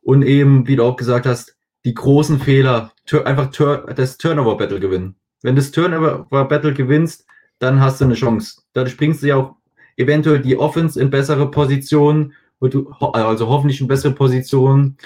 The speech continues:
äh, was uns dann wieder hilft. Und ich weiß, jetzt mal so eine unpopular Opinion, äh, ich bin ja auch ein großer Freund davon, wenn Defense-Spieler bei einem vierten Versuch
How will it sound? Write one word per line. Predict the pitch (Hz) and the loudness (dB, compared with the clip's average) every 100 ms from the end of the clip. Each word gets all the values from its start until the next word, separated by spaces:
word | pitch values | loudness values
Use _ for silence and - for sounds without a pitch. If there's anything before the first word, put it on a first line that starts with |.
| - _ _ _ | -20 _ _ _
äh, | - | -4
was | 120 127 | 0 0
uns | 135 135 | 0 2
dann | 127 | 2
wieder | 120 | 2
hilft. | 131 135 135 - | 4 4 2 -2
Und | 123 120 113 _ _ _ _ _ _ - - - - | 0 0 -2 _ _ _ _ _ _ -20 -18 -18 -14
ich | - | -4
weiß, | 147 147 - - - - | -2 -2 -4 -14 -12 -6
jetzt | 151 151 | -4 -2
mal | 151 143 | -2 0
so | 147 | 2
eine | 143 135 - - | 2 0 -6 -4
unpopular | 131 143 147 143 143 143 131 | -4 -2 -2 0 2 2 0
Opinion, | 131 151 151 147 160 135 | 0 0 2 2 0 -2
äh, | 120 127 127 - _ - | -2 0 -2 -8 _ -12
ich | 135 | -2
bin | 156 | 0
ja | 156 | 2
auch | 151 | 2
ein | 139 | 0
großer | 147 151 147 | 0 -2 -2
Freund | - 151 156 | -2 -2 -2
davon, | 143 151 147 135 - | -2 0 -2 -4 -2
wenn | 131 131 | 0 0
Defense-Spieler | 147 143 151 - 156 151 143 | -2 -2 -4 -2 0 2 2
bei | 131 | 2
einem | 123 | 0
vierten | 117 160 165 147 | 0 -2 -2 -2
Versuch | 120 101 127 156 | -2 0 2 0